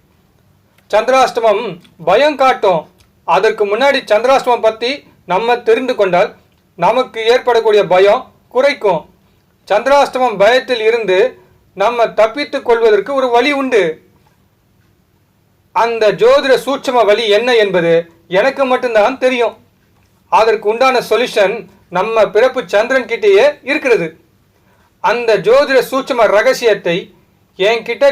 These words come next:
ஜாதகம் பார்க்க வரவங்க கிட்ட மட்டும்தான் நான் ரொம்ப டீட்டெயிலாக எடுத்து சொல்லுவேன். வாங்க இன்றைய வீடியோவின் தலைப்புக்குள் செல்வோம். சந்திரன் சொல்லும் சந்திராஷ்டமம் சூட்சம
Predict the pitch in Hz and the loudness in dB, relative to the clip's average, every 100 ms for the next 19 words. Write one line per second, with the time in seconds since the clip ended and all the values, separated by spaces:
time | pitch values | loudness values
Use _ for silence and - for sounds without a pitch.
0 | 190 202 247 254 247 247 233 226 233 214 | 2 2 2 2 0 0 0 2 2 2
1 | 220 202 180 208 202 202 240 196 175 180 | 2 -2 -4 -2 0 0 0 0 2 2
2 | 185 - _ _ _ _ 175 175 185 233 | -2 -8 _ _ _ _ -2 0 0 0
3 | 240 170 226 - 240 233 226 226 214 214 | 0 0 -2 -2 0 2 2 0 -2 -4
4 | 226 214 202 - _ _ _ _ _ _ | 0 2 0 -2 _ _ _ _ _ _
5 | _ _ _ _ _ 226 262 175 - _ | _ _ _ _ _ 0 0 -2 -8 _
6 | _ _ 196 233 226 196 233 254 240 226 | _ _ -4 0 2 2 2 2 2 2
7 | 208 214 220 196 233 269 - 262 233 165 | 2 0 2 0 -2 -6 -4 -2 0 -2
8 | - _ _ _ _ _ - 240 294 285 | -6 _ _ _ _ _ -2 0 0 0
9 | 285 - 233 208 196 226 175 - _ _ | -2 2 2 2 0 0 -8 -16 _ _
10 | 220 269 277 262 - 208 170 - _ _ | -4 0 2 2 0 -2 -4 -6 _ _
11 | _ - 381 - 262 | _ -6 -6 -4 -4